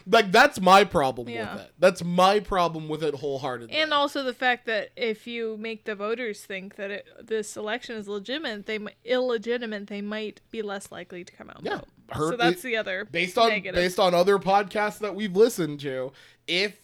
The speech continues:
Speaker 1: the, if the American people who want to vote this out but have reservations like, "What is the point of me voting?" Um, here, "Well, he's a,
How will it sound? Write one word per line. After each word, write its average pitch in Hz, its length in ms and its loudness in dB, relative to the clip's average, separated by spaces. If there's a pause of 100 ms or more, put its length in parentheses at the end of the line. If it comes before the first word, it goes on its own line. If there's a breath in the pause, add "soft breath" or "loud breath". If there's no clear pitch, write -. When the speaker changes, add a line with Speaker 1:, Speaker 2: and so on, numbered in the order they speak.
(240)
Speaker 1:
the, 165 380 -2
if 170 240 -4 (140)
the 156 400 6
American 180 480 0
people 175 400 -2
who 151 240 0
want 151 520 4
to 202 140 -4
vote 180 260 2
this 165 220 -2
out 151 380 2 (400 soft breath)
but 165 320 0
have 147 460 2
reservations 156 800 2
like, 147 220 -2
"What 139 380 -4
is 143 240 -6
the 143 160 -4
point 147 280 -4
of 139 140 -6
me 143 120 -6
voting?" 156 580 0 (400 soft breath)
Um, 143 420 -2
here, 156 520 -2 (200)
"Well, 160 200 0
he's 160 240 -4
a, 160 140 -2